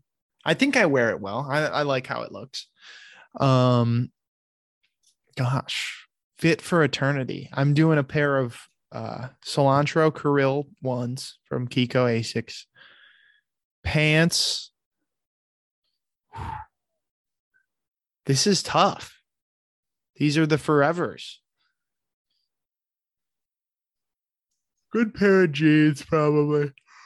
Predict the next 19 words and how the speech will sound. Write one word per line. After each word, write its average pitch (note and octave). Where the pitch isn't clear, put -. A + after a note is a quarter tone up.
<sighs> D#4
Excuse D4+
me. C3+
Maybe F3
a, D3
maybe D3+
a D3+
pair D#3
of D3
Levi's C#3
five C#3
oh C3
ones. C3
Maybe D3
the, C#3
uh, B2
the C#3
Raf C3+
Simons, C3